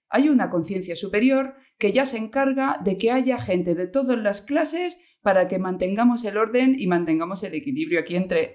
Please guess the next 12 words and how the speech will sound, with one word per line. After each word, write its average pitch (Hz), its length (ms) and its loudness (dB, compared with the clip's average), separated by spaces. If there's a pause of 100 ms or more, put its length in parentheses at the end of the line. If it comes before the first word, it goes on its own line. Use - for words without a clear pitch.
entre 143 320 0
los 131 200 2
humanitos". 135 720 0 (320)
De 175 120 0
verdad, 170 540 2 (100)
yo 247 200 4
leí 220 280 2
eso 311 640 0 (440)
y 208 220 2
tuve 233 600 2
total 220 320 0
certeza 320 600 0